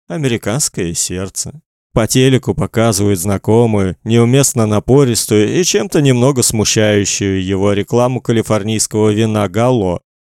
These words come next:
Суть ее в том, что некий типчик идет знакомиться с девушкой по объявлению и вдруг узнает в ней продавщицу из винной лавки, с которой он советовался, какое вино ему лучше всего купить для первого свидания.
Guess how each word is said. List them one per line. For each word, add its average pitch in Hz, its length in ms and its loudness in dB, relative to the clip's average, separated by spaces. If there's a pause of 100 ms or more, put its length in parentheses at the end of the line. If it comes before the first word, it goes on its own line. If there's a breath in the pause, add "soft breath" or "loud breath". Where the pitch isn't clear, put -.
Суть - 260 -4
ее 139 240 4
в - 100 -4
том, 208 200 -2
что - 180 -2
некий 202 380 -2
типчик - 500 -4
идет 127 260 0
знакомиться 117 580 0
с 95 60 -6
девушкой 101 480 -2
по 101 180 -2
объявлению 104 640 -2 (200 loud breath)
и 226 120 -4
вдруг 214 280 -2
узнает 117 460 2
в - 40 -6
ней 123 140 2
продавщицу 117 760 -2
из 92 180 -2
винной 98 340 -6
лавки, 135 380 -2
с 180 100 -2
которой 220 400 0
он 202 120 0
советовался, 165 800 2
какое 151 480 2
вино 113 340 2
ему 107 320 0
лучше 110 340 -2
всего 101 320 -2
купить 104 400 -6 (120)
для 101 200 -2
первого 98 460 -4
свидания. 90 720 -4